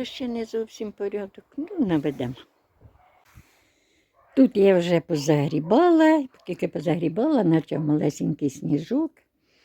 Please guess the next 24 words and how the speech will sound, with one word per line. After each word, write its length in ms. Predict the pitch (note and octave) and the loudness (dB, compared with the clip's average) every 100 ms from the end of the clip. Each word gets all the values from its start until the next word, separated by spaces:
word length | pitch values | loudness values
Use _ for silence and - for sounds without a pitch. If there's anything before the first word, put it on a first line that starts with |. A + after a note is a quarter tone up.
| _ _ _ _ _ _ _ _ _ _ _ _ _ _ _ _ _ _ | _ _ _ _ _ _ _ _ _ _ _ _ _ _ _ _ _ _
А 100 | C#4 | -6
тепер, 340 | - - F#4+ | -2 -2 2
друзі, 260 | A#3 A#3 F#3 | 2 2 2
я 120 | A3 | 0
вам 140 | F#3+ E3+ | 0 -4
буду 240 | E3 D#3+ | -4 -6
говорити 580 | D#3+ D#3+ D#3 C#3+ - C#3+ | -4 -2 -2 -4 -6 -4
до 120 | D3 | -4
побачення. 960 | - D3 G#3 D#4+ - - C#4+ C#4 C#4 B3+ _ _ _ _ - | -4 -2 0 0 0 0 2 4 2 0 _ _ _ _ -12
Я 160 | F3 | -8
вам 140 | E3+ E3 | -6 -6
бажаю 400 | D3 D#3+ D3+ C#3+ | -4 -2 -2 -4
всього 340 | - E3 C4+ | -4 -4 0
найкращого, 920 | D#4+ E3+ - D3+ D3 C#3+ - - C#3 | 0 -2 -4 0 2 0 -4 -10 -10
здоров'я, 600 | D#3+ D#3 E3 A#3 A3+ G#3 | -8 -2 0 0 -2 -4
миру, 400 | F3 F#3 G#3+ F3+ - | -4 -2 -4 -6 -2
благополуччя. 1000 | D3 D#3+ D#3 D#3+ E3+ A3+ - - F#3+ E3+ - _ - - - - | -2 -2 -4 -6 -4 -6 -8 -6 -6 -6 -14 _ -20 -20 -20 -6
А 100 | F3+ | -6
ще, 200 | - G3 | 0 0
як 180 | F3+ | -2
сьогодні 320 | - F3+ E3+ D#3+ | -4 -4 0 0
понеділок, 760 | D#3+ D3+ D3 F3+ C#4 C#4+ B3+ - _ | 0 2 2 2 0 0 -2 -8 _
моя 360 | E3+ D#3 D3 E3+ | -6 -2 0 -2
вага. 380 | F#3 D#3 C#3+ | -4 -10 -12